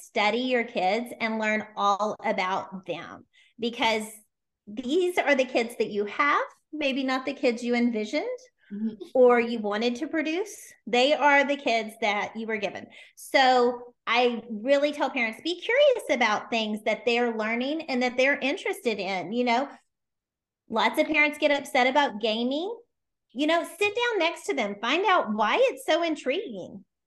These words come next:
Speaker 1: It has to be something. <laughs>
Speaker 2: Yeah.
Speaker 1: So maybe it's the storyline, maybe it's the action, maybe it's the independence,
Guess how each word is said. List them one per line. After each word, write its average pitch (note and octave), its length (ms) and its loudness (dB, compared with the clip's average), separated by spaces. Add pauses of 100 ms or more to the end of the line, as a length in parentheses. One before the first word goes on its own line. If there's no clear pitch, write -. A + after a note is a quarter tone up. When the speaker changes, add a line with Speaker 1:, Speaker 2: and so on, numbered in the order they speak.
(220)
Speaker 1:
It B3+ 140 -4
has C4+ 220 0 (120)
to G4+ 60 2
be C#4 240 2
something. B3 760 0
<laughs> C#5+ 40 -4 (340)
Speaker 2:
Yeah. F3+ 260 -10
Speaker 1:
So C#4 160 4
maybe B3 400 0
it's D4+ 220 0
the D#4+ 120 -6 (140)
storyline, A#3 520 0
maybe G#3 280 -4
it's C#4 220 -2
the C4 160 -2
action, G3+ 480 -6 (340)
maybe B3 320 2
it's D4+ 200 -4
the D4+ 120 -4
independence, D4+ 720 -2